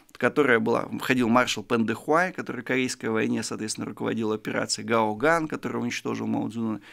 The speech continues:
и Си Чжунсюнь, до которого Мао Цзэдун таки не добрался. Но у него очень драматическая история, шестнадцать лет гонений, и четыре или, э, несколько лет отец Си Цзиньпина сидел де-факто в камере, а, размером восемь метров.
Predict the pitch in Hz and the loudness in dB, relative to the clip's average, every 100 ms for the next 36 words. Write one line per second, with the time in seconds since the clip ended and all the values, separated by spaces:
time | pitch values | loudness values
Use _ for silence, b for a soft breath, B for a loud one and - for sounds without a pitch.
0 | B 117 110 135 143 147 147 120 113 123 | B -4 0 4 6 6 4 2 2 0
1 | 135 123 117 127 123 131 156 135 127 127 | 0 0 2 2 2 2 2 0 2 2
2 | 123 120 117 117 107 - - _ - 123 | 4 4 4 2 0 -8 -12 _ -4 0
3 | 131 135 - 113 117 123 135 - - 113 | 2 2 0 -2 0 0 -2 -4 -4 -4
4 | 170 147 139 B B - - 143 - 139 | 0 0 -4 B B -2 4 4 6 2
5 | 113 117 123 117 113 - 117 113 110 - | 4 2 4 2 -2 -4 -2 -2 0 0
6 | 156 135 117 117 110 101 107 117 131 135 | 2 4 4 2 0 -2 -2 4 4 2
7 | 120 117 127 139 - - - 120 113 113 | -2 2 4 4 0 -6 -2 -2 0 -2
8 | 120 143 123 - 113 117 113 B B 113 | 2 4 2 0 -2 -2 -4 B B -2
9 | 120 139 139 120 - 139 135 113 110 - | 2 4 2 -2 2 6 6 4 -2 -10
10 | - 117 113 107 127 123 113 120 - 120 | -6 -2 -2 0 0 0 -2 -2 0 2
11 | 127 123 - | 2 0 -6